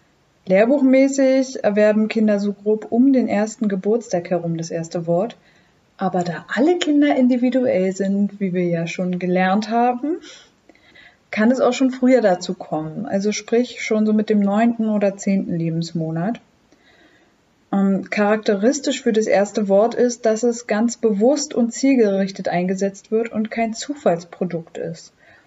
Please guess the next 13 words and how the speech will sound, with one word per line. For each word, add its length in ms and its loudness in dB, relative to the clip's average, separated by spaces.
Also 200 0
Kinder 320 4
lallen 440 4
ja 160 2
auch 140 0
schon 220 -2
früher 520 0
und 160 -2
reihen 280 2
dabei 500 2
verschiedenste 580 -2
Silben 360 2
aneinander, 640 0